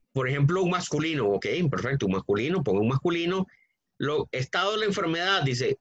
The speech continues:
inicial, intermedio o avanzado. Usted va poniendo, va construyéndole el ejemplo de observación. Póngale, por ejemplo, intermedio, muy bien. Dice, localización del tumor, cervix. ¿Qué, qué pasa con ese ejemplo?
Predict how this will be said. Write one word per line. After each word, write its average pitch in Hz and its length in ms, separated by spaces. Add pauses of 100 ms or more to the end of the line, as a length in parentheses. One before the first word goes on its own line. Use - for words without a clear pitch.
(140)
inicial, 151 760 (280)
intermedio 139 680
o 127 180
avanzado. 160 400
Usted 131 240
va 139 140
poniendo, 160 380
va 127 160
construyéndole 151 800 (260)
el 110 120
ejemplo 123 280
de 151 40
observación. 135 520 (960)
Póngale, 131 340
por 135 160
ejemplo, 139 520
intermedio, 123 640
muy 120 180
bien. 143 320 (380)
Dice, 165 360
localización 170 680
del 233 140
tumor, 214 460 (220)
cervix. 202 800 (2250)
¿Qué, - 160
qué 156 120
pasa 190 280
con 196 160
ese 202 140
ejemplo? 120 520